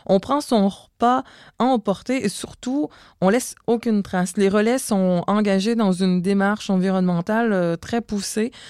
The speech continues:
du fait de leur lien étroit avec la nature. Donc, t'oublies, euh, les bouteilles en plastique, euh, les énergies polluantes,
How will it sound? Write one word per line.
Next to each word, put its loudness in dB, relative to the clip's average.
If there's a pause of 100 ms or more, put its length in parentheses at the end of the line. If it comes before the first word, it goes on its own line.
(220)
du -6
fait 0
de 0
leur 2
lien 2
étroit -2
avec -2
la 0
nature. -2 (400)
Donc, -8 (120)
t'oublies, 0
euh, 2
les -2
bouteilles -4
en 0
plastique, -4
euh, 2
les 0
énergies 0
polluantes, 0